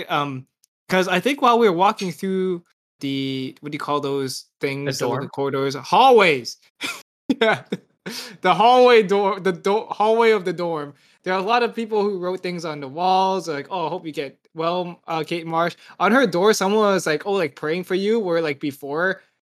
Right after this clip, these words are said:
Speaker 1: like, someone, like, drew, "We'll bang for Jesus"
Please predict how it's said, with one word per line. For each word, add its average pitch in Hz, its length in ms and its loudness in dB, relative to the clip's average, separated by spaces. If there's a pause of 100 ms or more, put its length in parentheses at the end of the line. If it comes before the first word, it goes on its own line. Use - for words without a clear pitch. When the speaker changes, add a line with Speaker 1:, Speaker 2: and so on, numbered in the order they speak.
(160)
Speaker 1:
like, 147 160 -2
someone, 170 520 -2
like, 147 200 -4
drew, 165 480 0
"We'll 156 200 2
bang 147 340 -4
for 156 160 -6
Jesus" 151 560 -6